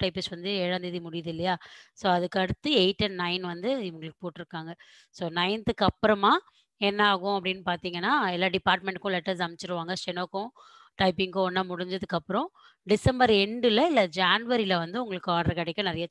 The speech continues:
சான்சஸ் இருக்கு. So, twenty twenty-one-ல கண்டிப்பா நீங்க ஒரு அரசு அதிகாரி வேலையில ஜாயின் பண்ணி you can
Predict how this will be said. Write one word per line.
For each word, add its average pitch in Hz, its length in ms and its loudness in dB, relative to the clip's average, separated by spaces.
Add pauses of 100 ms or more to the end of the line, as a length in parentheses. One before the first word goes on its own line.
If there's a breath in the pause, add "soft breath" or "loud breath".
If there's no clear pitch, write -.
சான்சஸ் 156 200 -10
இருக்கு. - 240 -20 (300 loud breath)
So, 185 160 -6 (100)
twenty 196 280 2
twenty-one-ல 196 800 2
கண்டிப்பா 180 400 0
நீங்க 190 440 -2
ஒரு 165 140 -4
அரசு 160 320 -6
அதிகாரி 165 460 -4 (360 loud breath)
வேலையில 175 340 0
ஜாயின் 165 360 -4
பண்ணி 190 280 -6
you 196 120 -8
can 160 240 -8